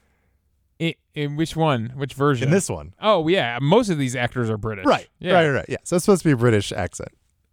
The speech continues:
Speaker 2: Or is a British ac-,
Speaker 1: Yeah,
Speaker 2: accent.
Speaker 1: yeah.
Speaker 2: That automatically makes it a little fun <laughs> to me. <laughs>
Speaker 1: He was
Speaker 2: But
Speaker 1: definitely doing, like, a, like, a World War Two British drill sergeant,
Speaker 2: Yeah.
Speaker 1: like, kind of voice, yeah.
Speaker 2: But I very much prefer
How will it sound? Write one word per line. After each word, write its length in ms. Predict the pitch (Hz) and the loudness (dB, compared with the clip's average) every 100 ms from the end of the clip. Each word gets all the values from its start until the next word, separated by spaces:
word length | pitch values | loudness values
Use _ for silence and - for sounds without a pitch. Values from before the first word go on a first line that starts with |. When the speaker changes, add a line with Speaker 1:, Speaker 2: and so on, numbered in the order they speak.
| _ 127 | _ 0
Speaker 2:
Or 100 | 156 | 4
is 180 | 139 | 4
a 60 | 107 | 2
British 240 | 98 87 87 | -2 -4 -8
ac-, 80 | - - - | -12 -12 -8
Speaker 1:
Yeah, 60 | |
Speaker 2:
accent. 340 | 92 113 110 104 | -6 -6 -10 -14
Speaker 1:
yeah. 80 | - _ _ _ _ _ _ _ _ _ _ _ - | -20 _ _ _ _ _ _ _ _ _ _ _ -6
Speaker 2:
That 240 | 127 160 | -2 -2
automatically 580 | 117 127 117 113 123 143 | 2 2 2 2 2 0
makes 240 | 131 - | -2 -2
it 60 | 123 | -2
a 40 | |
little 280 | 92 107 135 | -2 -2 -2
fun 380 | - 180 185 190 - - - | 0 0 0 -2 -8 -16 -16
<laughs> 260 | - - | -18 -10
to 160 | - 123 | -2 0
me. 260 | 120 160 - | 4 4 4
<laughs> 60 | - 175 - _ _ - | -2 -6 -6 _ _ -2
Speaker 1:
He 80 | 247 | 0
was 180 | 247 | 0
Speaker 2:
But 40 | 170 | 0
Speaker 1:
definitely 360 | 226 226 247 | -4 -4 -6
doing, 380 | 175 170 175 170 | 0 2 4 2
like, 180 | 165 151 | 2 2
a, 180 | 151 143 | 4 4
like, 160 | 143 139 | 4 0
a 80 | |
World 420 | 139 135 151 160 143 | 0 4 4 4 2
War 280 | 147 151 | 2 0
Two 580 | - - 156 151 147 143 | 0 -4 0 2 2 0
British 760 | 127 113 135 135 135 - - - | -4 -6 -4 -2 -2 -4 -10 -10
drill 300 | 143 143 127 | 0 2 2
sergeant, 840 | - 139 135 120 123 123 120 120 | 2 2 2 2 0 0 -2 -4
Speaker 2:
Yeah. 60 | 127 | -6
Speaker 1:
like, 220 | 123 120 | -6 -6
kind 220 | 127 120 | -8 -6
of 80 | 110 | -6
voice, 340 | 113 113 - | -4 -6 -6
yeah. 240 | 120 110 101 _ _ _ _ _ - | -8 -8 -12 _ _ _ _ _ 0
Speaker 2:
But 120 | 143 | 2
I 60 | 139 | 4
very 260 | 170 160 | 4 4
much 280 | 139 127 - | 2 0 -2
prefer 760 | 123 - 117 107 98 92 87 | -6 -2 0 2 2 0 -2